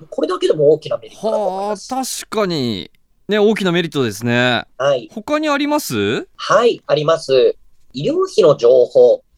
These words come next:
Speaker 1: というものがマイナンバーカードに溜まっていくことになりますので、確定申告の際の医療費控除のリスト作成というものをもうプリントアウトすればいいというような情報とかですね、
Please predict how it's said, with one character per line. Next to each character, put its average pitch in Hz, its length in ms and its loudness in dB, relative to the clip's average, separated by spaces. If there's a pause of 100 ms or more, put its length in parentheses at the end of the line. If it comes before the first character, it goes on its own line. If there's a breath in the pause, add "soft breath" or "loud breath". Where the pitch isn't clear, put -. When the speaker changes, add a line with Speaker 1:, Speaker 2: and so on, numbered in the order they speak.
(220)
Speaker 1:
と 151 80 2
い 143 160 -2
う 131 40 -2
も 135 120 0
の 127 100 0
が 113 320 -2
マ 135 120 2
イ 202 60 -2
ナ 226 140 -4
ン 220 40 -6
バ 226 100 0
ー 208 80 0
カ 208 140 0
ー - 20 0
ド 139 80 0
に - 160 -8
溜 - 100 -8
ま 196 120 2
っ - 80 -6
て 226 120 4
い 220 60 -4
く - 100 -20
こ 214 100 0
と 190 120 2
に 123 80 -8
な - 100 -6
り - 80 -10
ま 117 120 -2
す - 100 -12
の 104 100 -12
で、 101 260 2 (380)
確 - 240 -4
定 269 160 4
申 277 240 -2
告 220 220 2
の 165 100 2
際 160 260 0
の 156 280 2
医 147 120 -4
療 269 120 2
費 285 180 -6
控 294 180 4
除 147 120 -2
の 190 100 2
リ 156 140 -4
ス - 100 -12
ト 277 120 2
作 294 220 -2
成 - 320 0
と 240 120 -2
い 240 160 0
う 233 40 4
も 233 120 6
の 175 100 4
を 180 260 4 (220)
も 190 340 2
う - 180 -20
プ 196 100 -4
リ 262 140 -6
ン 254 60 -20
ト 277 100 4
ア 254 60 2
ウ 147 80 -2
ト - 80 -12
す - 120 -10
れ 123 100 2
ば - 120 -4
い 214 200 -12
い - 60 -18
と 156 120 0
い 120 140 -8
う - 20 -12
よ 117 140 4
う 110 40 4
な - 120 -8
情 110 200 2
報 107 200 0
と - 80 -16
か - 100 -8
で - 60 -20
す - 120 -8
ね、 208 160 -8